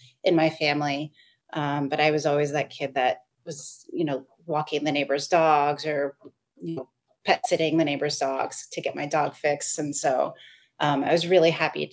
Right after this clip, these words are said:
to finally have my own dog. Um, you know, in the first years, I think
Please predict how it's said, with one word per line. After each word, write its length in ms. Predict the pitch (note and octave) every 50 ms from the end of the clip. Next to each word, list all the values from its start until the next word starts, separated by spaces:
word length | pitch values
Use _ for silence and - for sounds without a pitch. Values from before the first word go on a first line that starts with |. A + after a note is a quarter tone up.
| - -
to 380 | - D#3 C#3 C#3 C#3 C#3+ D#3+ - _ _ _ _
finally 360 | - - A#3+ A#3 A3 G3 F#3
have 180 | E3+ E3+ E3+ D#3
my 200 | D#3+ D#3 D#3 D3+
own 160 | D3 D3+ D3
dog. 440 | - D#3 C#3+ D3 C#3 D3 D3 D3 - - _ _ _ _ _ _ _ _ _ _ _ _ _ -
Um, 600 | - F#3 F#3 F#3 F#3 F3+ F3 F3 E3+ E3+ E3+ E3+ - _ _ _ _ _ _ _ _ _ _ _ _ _ _ -
you 120 | G#3+ G#3
know, 80 | G3 G3
in 100 | G3 G3
the 80 | F#3+
first 460 | F3+ - - - G3+ G3+ G3+ G3+ -
years, 320 | G#3 G3+ G3 F#3+ F#3 F3 E3+
I 100 | F3 E3+
think 480 | E3+ - - F3 E3+ E3 D3+ - -